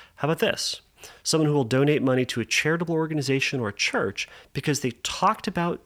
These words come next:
their coworker without them present, and now fear that they're gossiping or they've otherwise sinned. Now, there's no clear indication that they had an intention to gossip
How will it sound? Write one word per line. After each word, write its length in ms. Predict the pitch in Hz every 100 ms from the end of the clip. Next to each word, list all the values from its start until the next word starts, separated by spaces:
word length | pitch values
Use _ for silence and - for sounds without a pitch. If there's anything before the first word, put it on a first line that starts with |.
| _
their 140 | 127 135
coworker 760 | - 233 208 113 - 95 107 _ _ -
without 300 | 117 160 165
them 120 | 156
present, 540 | - 107 - - - - _ _ _ _ _
and 180 | 101 95
now 200 | 139 196
fear 500 | 190 - 92 - - _ _ _
that 100 | 117
they're 180 | 123 117 _
gossiping 640 | 156 202 - - - - - _ _ _
or 120 | -
they've 160 | 120 120
otherwise 420 | 147 127 107 104
sinned. 520 | - - 135 104 - - _ _ _ _ _ _ - -
Now, 120 | 143
there's 180 | 147 -
no 100 | 143
clear 280 | - 151 156
indication 400 | 147 151 139 156
that 100 | 131
they 100 | 120
had 140 | 113
an 80 | 101
intention 1000 | 90 - - 143 165 - 214 233 254 240 _ _ _
to 100 | -
gossip 480 | 185 202 214 -